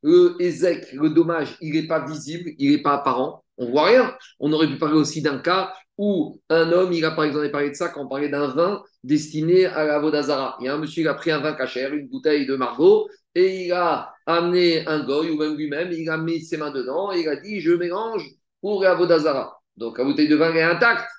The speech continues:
le vin est intact, mais c'est Ezek She'eno Nikar. Et dans ce cas-là, on a dit que c'est pas considéré comme un dégât, du moins d'après un certain Mandéama. Et donc, par conséquent, on ne peut pas condamner le monsieur. Par contre,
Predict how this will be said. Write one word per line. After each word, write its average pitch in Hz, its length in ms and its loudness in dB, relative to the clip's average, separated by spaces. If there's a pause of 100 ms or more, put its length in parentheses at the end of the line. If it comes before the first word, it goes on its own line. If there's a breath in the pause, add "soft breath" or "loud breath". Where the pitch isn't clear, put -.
(180)
le 156 120 0
vin 165 140 0
est 160 140 -2
intact, 180 480 -4
mais 196 220 -2
c'est 175 240 2
Ezek 196 280 -2
She'eno 190 300 -4
Nikar. 156 480 -8 (320)
Et 208 200 2
dans 175 160 -4
ce 165 100 -14
cas-là, 147 440 -6 (220)
on 185 160 2
a 170 140 4
dit 202 220 -6
que 214 120 -2
c'est 190 180 -4
pas 190 120 -4
considéré 185 440 -2
comme 180 160 -2
un 175 100 2
dégât, 151 380 0 (260)
du 156 160 -8
moins 196 560 2
d'après 165 360 2
un 156 80 2
certain 156 300 -4
Mandéama. 143 720 -6 (240)
Et 190 140 4
donc, 226 500 4 (220)
par 175 160 -2
conséquent, 202 680 -2
on 202 40 0
ne 190 100 4
peut 190 200 2
pas 208 140 0
condamner 196 520 -2
le 196 140 -2
monsieur. 220 460 -6 (320)
Par - 160 -10
contre, 233 320 -2